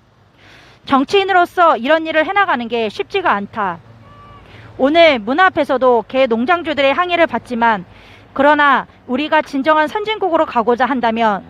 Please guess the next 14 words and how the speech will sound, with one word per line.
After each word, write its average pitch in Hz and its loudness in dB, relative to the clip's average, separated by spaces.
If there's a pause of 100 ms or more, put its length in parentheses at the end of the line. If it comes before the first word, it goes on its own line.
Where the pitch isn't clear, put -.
(420)
선진국의 381 0
품격을 339 2
전 247 -4
세계인에게 339 -4
인정받고 311 0
싶다면 226 -2 (540)
이 269 -2
문제를 247 2 (180)
이제는 254 -2
세계적인 381 -2
차원에서 277 2
봐야 240 2
한다는 240 -2
생각이고 220 -2